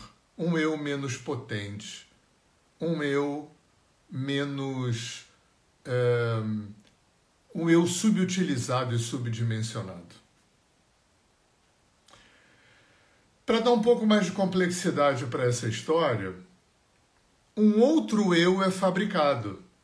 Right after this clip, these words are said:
pra formar uma tríade com eu, né? Com o eu estou real, o, o eu estou subdimensionado, que é aquele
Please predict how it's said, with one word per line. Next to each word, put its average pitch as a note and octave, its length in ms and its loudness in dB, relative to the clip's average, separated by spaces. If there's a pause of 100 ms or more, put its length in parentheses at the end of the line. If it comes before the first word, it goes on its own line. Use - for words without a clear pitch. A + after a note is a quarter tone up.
(1300)
pra C#3 160 -2
formar C3 400 -2
uma D3 180 0
tríade G#2 840 -6
com A2+ 200 -6
eu, G2+ 140 -8 (220)
né? E3+ 340 -4 (180)
Com B2+ 260 -6
o B2+ 40 -4
eu A#2+ 240 0
estou A2+ 480 -2
real, A#2 800 -2 (920)
o, E3 560 4
o D#3+ 80 6
eu E3 240 4
estou B2+ 800 -2 (140)
subdimensionado, B2+ 1600 -4
que D#3 140 -4
é - 20 0
aquele B2+ 500 -4